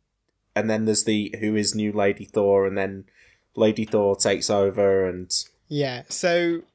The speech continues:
Speaker 1: he's been doing it for a while.
Speaker 2: Yeah, I mean, the, can I spoil who the Lady Thor is?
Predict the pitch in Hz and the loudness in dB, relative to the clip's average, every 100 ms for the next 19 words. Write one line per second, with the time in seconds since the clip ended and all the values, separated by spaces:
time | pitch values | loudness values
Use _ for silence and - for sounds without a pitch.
0 | _ 143 143 160 147 165 185 123 123 110 | _ -2 0 0 0 2 2 0 0 0
1 | 104 120 92 85 82 _ _ _ _ _ | 2 0 0 -4 -8 _ _ _ _ _
2 | _ 170 156 135 131 165 165 165 - - | _ -4 -2 -2 -2 0 0 0 -8 -14
3 | - 165 160 160 156 151 147 - - _ | 0 4 6 4 4 0 -6 -18 -20 _
4 | _ _ - _ _ _ 403 151 127 - | _ _ -20 _ _ _ -8 -6 -4 -6
5 | 156 151 156 165 151 151 165 165 180 180 | -2 -2 -2 0 0 0 0 -2 -4 -4
6 | 190 247 - | -2 -4 -6